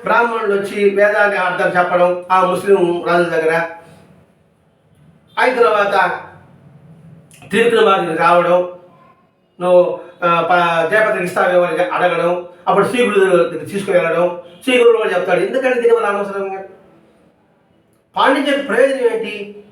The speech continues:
అహంకారానికి కాదు, ఆ పాండిత్యం ద్వారా అందులో స-, సత్వాన్ని ప్రతి ఒక్కరికి అందించడం. అది వదిలేసి, "ఏ, నేను పండితుడి అహంకారం దగ్గర దానివల్ల ఏం ఉపయోగము?"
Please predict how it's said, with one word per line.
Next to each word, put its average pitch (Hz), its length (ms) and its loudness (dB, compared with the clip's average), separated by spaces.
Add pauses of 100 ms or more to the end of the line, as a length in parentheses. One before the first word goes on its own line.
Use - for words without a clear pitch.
(640)
అహంకారానికి 233 600 -2
కాదు, 107 280 -12 (760)
ఆ - 120 0 (200)
పాండిత్యం 254 580 0
ద్వారా 240 220 -2
అందులో 240 280 0
స-, 156 240 -6
సత్వాన్ని 202 540 -2 (420)
ప్రతి 220 200 -2
ఒక్కరికి 277 240 0
అందించడం. 302 600 0 (1900)
అది 269 160 2
వదిలేసి, 277 600 0 (420)
"ఏ, 226 160 4
నేను 233 180 2
పండితుడి 254 380 0
అహంకారం 220 500 0
దగ్గర 196 280 -4
దానివల్ల 180 480 -2
ఏం 196 60 2
ఉపయోగము?" 160 540 -2